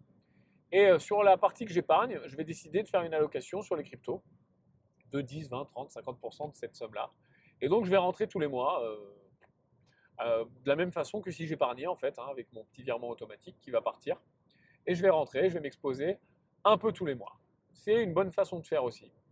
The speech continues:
Euh, quoi qu'il arrive, retiens que c'est une mauvaise idée de rentrer d'un seul coup sur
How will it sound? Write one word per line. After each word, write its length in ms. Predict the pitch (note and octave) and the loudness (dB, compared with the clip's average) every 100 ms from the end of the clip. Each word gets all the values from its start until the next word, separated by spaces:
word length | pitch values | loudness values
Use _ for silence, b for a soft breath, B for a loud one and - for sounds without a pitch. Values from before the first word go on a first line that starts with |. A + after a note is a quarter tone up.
| _ _ _ b b b b - | _ _ _ b b b b -4
Euh, 840 | A2+ A2+ A2 A2 A2 G#2+ G#2+ G#2+ G#2+ | -2 0 -2 -2 -4 -4 -4 -6 -2
quoi 160 | - | 0
qu'il 140 | G3 G3+ | 4 6
arrive, 200 | G#3+ A#3 | 6 8
retiens 340 | F#3 F#3 G#3+ | 4 4 0
que 60 | A3 | 0
c'est 100 | F#3+ | -2
une 80 | E3 | 0
mauvaise 320 | F3 E3+ E3+ | 2 2 -2
idée 180 | D#3 E3+ | -4 -2
de 60 | |
rentrer 300 | D#3+ C#3 - | -2 -4 -6
d'un 100 | C#3+ | -8
seul 160 | - A#2 | -8 -12
coup 220 | - A#2+ _ _ _ _ _ _ _ _ _ _ | -16 -20 _ _ _ _ _ _ _ _ _ _
sur 420 | - - G3 A3 | -18 -10 -2 -2